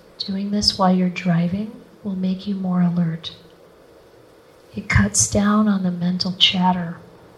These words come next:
You're actually not as distracted. If you do it while you're listening to someone, you're likely to hear them better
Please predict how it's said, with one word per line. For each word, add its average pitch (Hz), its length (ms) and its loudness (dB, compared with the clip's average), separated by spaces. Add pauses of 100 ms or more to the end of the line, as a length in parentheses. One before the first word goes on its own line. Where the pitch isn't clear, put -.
(640)
You're 202 180 -10
actually 208 500 0
not 180 260 0
as 185 180 2
distracted. 180 720 -4 (2000)
If - 120 -14
you 196 40 -6
do 190 220 -2
it 196 80 0
while 190 260 6
you're 185 140 4
listening 214 640 2
to 226 160 2
someone, 233 640 -2 (640)
you're 185 100 6
likely 180 480 8
to 214 100 4
hear 202 320 2
them 185 240 0
better 175 500 4